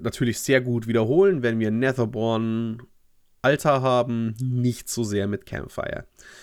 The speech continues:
Außerdem können wir uns, ähm, die Artefakte mit einer Karte wie Anrakir the Traveler, der kann uns natürlich dann diese schönen Dinge wieder zurückholen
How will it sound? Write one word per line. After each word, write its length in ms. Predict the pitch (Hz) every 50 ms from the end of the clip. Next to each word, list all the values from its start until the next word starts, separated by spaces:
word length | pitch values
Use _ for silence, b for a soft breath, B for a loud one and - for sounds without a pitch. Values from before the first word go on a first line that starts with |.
| B B B B B B B B B B B B B _
Außerdem 480 | - 143 185 180 - 160 143 143 135 123
können 260 | - 123 120 120 117
wir 220 | 117 120 120 - -
uns, 360 | 110 107 - - - - - -
ähm, 460 | 87 95 92 90 92 85 95 101 107 - _ _ _ - - -
die 320 | 110 98 95 98 95 90 - -
Artefakte 640 | - 120 - - 120 - - 175 175 - - 160 151
mit 200 | 135 117 - -
einer 180 | - 107 101 104
Karte 380 | - - 131 131 135 143 123
wie 120 | 117 120 -
Anrakir 640 | - 127 127 131 - 107 - - - - 131 127 123
the 80 | -
Traveler, 680 | - - - 151 147 151 143 135 131 127 127 127 127 - _ _ _ - -
der 520 | 139 143 147 147 143 139 139 135 135 123 123 120 127 127 117 -
kann 200 | - 120 113 117
uns 200 | 113 113 - -
natürlich 340 | 110 - - 113 107 104
dann 220 | - 104 104 107 101
diese 320 | - 95 95 110 107 104
schönen 480 | - - 104 104 107 110 113 107 104 - _ _ -
Dinge 240 | 123 123 123 127 127
wieder 200 | 147 151 156 -
zurückholen 760 | - - 151 165 185 185 - - 151 147 151 147 147 139